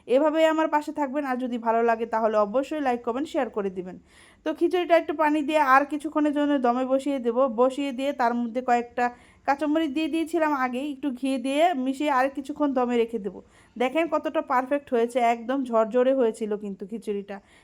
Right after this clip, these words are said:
খেতেও খুবই টেস্ট লেগেছে। তো যাই হোক, পাশাপাশি দিক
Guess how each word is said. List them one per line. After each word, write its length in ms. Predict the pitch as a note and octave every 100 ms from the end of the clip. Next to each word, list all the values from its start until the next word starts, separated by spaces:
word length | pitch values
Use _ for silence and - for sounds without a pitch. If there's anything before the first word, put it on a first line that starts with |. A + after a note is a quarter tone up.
| _
খেতেও 320 | - A#3+ D4+
খুবই 360 | D#4 - C#4+ D#4
টেস্ট 320 | - B3 B3 - A3+
লেগেছে। 480 | A#3 A#3 G#3+ G#3+ G3 G3 _ - _ _ -
তো 40 | C#4+
যাই 180 | D4+ E4
হোক, 120 | F4 F4
পাশাপাশি 540 | D#4+ E4+ F4 F4 F#4
দিক 240 | C4 D4+